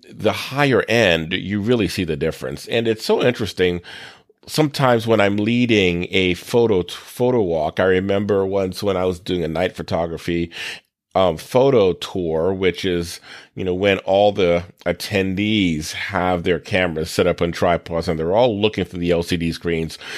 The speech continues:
So I can walk from one end to the other and look at all the images one after the other fairly easily, more so than I could in any other,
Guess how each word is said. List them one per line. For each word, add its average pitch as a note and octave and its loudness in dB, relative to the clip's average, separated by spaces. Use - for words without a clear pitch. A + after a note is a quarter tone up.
So - 2
I C3+ 8
can C3+ 0
walk D#3+ 4
from A#2+ 0
one A#2+ 0
end A2+ 0
to A2+ -6
the G#2 -2
other G#2+ 2
and F#2 -2
look A2+ 0
at A2 -2
all G2 2
the F#2+ 0
images F#2 0
one F#2+ 0
after F2+ -4
the F2 -4
other A2+ 2
fairly A2+ 2
easily, G#2+ 0
more F#2+ 2
so F#2+ 0
than F#2 0
I E2 0
could F2+ -2
in F2 0
any E2+ -2
other, E2+ -2